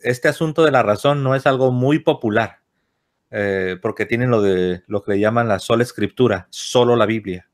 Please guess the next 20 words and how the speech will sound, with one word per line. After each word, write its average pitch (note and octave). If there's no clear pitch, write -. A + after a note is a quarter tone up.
Entonces, C3
este D#3+
asunto D3+
de C3
la A#2+
razón, C3+
la A2+
historia, B2
la G#2+
lógica, C3
eh, G#2
no A2+
es B2+
así B2+
como B2+
que G#2
muy G#2+
popular G#2+
que A#2
digamos. G#2+